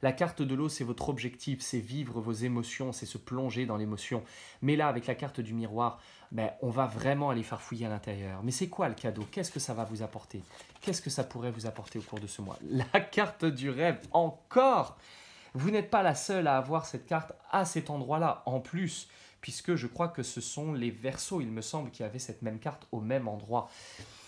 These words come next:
C'est la carte de un petit quelque chose de sympa se réalise, un petit rêve se produit. Ça n'est pas le, le,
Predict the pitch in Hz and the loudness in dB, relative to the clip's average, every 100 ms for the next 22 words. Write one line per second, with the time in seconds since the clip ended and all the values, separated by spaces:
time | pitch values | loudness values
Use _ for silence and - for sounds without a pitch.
0 | - - 202 185 175 202 208 - 143 135 | -4 0 4 2 2 0 -2 -2 -2 0
1 | 156 - - _ _ _ - 156 165 165 | -2 -2 -12 _ _ _ 6 6 6 4
2 | 226 - 240 - 165 170 160 185 175 127 | 0 2 2 2 2 2 0 0 0 0
3 | 123 - 135 - 143 - 117 123 123 113 | 0 0 0 0 -2 -2 -6 -4 -4 -2
4 | 117 113 135 127 127 180 - 151 143 156 | -4 -2 -2 -2 -2 -4 -2 -2 -2 -2
5 | - - 120 - 131 113 113 - 170 170 | -4 -6 -6 -4 -4 -4 -6 -2 0 2
6 | 170 - 196 175 - - - _ - 139 | 0 2 2 2 -6 -20 -20 _ 0 2
7 | 139 135 135 135 - - 131 123 | 4 6 4 2 -2 0 0 0